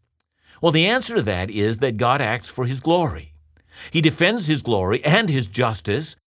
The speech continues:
but while he does so, he does not do so with a motive of vindictiveness, but rather with a motive of defending his justice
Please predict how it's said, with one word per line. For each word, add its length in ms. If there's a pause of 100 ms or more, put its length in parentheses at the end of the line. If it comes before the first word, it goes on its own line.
(220)
but 140
while 220
he 120
does 340
so, 360 (260)
he 140
does 200
not 360
do 180
so 420 (220)
with 180
a 60
motive 400
of 200
vindictiveness, 1200 (560)
but 120
rather 280
with 160
a 60
motive 340
of 240
defending 540
his 140
justice 600